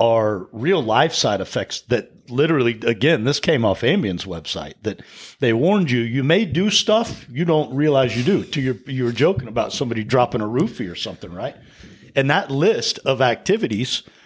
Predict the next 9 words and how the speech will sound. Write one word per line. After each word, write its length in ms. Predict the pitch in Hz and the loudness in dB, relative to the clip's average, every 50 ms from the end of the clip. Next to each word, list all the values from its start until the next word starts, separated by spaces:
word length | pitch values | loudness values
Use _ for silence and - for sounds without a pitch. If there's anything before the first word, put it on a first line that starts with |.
| _ - _ | _ -14 _
right? 320 | 107 113 120 139 175 175 - - - - - - - - _ _ _ - | 0 2 2 2 0 -2 -6 -14 -20 -20 -20 -20 -20 -20 _ _ _ -4
Driving 480 | 113 - 151 151 160 151 185 180 185 | 0 2 2 4 4 2 2 2 2
a 40 | 196 | 0
car, 440 | 190 - - 254 262 - - - - - - - - - - - - - - _ _ _ _ - - - _ _ - 170 | 0 0 0 0 0 -2 -2 -4 -10 -16 -18 -20 -20 -20 -20 -20 -20 -20 -20 _ _ _ _ -20 -20 -20 _ _ -8 -4
okay? 340 | 160 - 135 135 165 165 - - - - - - - - - _ _ _ | -2 0 2 2 2 0 -4 -10 -20 -20 -20 -20 -20 -20 -20 _ _ _
Making 500 | 139 143 175 202 226 - 262 247 233 226 | -2 0 2 2 2 0 0 2 2 2
and 100 | 220 214 | 2 4
eating 280 | 226 240 226 233 226 214 | 2 2 4 2 2 0
food. 460 | - - 254 277 330 320 - - - | 0 0 2 2 2 2 0 -4 -10